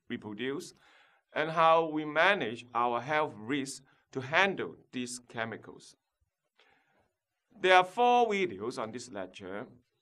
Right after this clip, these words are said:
One, pollution and risk assessment. Two,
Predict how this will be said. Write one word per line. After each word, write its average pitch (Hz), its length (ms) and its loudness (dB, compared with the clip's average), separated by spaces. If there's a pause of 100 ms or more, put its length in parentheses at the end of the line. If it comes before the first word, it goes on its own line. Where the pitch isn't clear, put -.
(140)
One, 107 360 -6 (800)
pollution 190 540 -2
and 123 180 -2
risk 139 280 -6
assessment. 101 600 -12 (1400)
Two, 139 400 -4